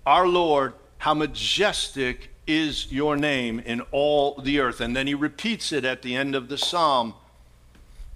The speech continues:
Now in the English, and I forget this, you probably know this, but if you're like me, you forget this. In the English, it looks like, uh,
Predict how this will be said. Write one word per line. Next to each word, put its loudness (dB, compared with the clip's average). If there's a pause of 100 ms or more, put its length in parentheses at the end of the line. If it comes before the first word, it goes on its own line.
(680)
Now 6
in 2
the 2
English, 0 (420)
and -14
I -4
forget -2
this, -10
you -2
probably -4
know -2
this, -4
but -6
if -10
you're -2
like -2
me, -6
you -10
forget -10
this. -12
In -4
the -4
English, -2
it -4
looks -6
like, -2 (400)
uh, 0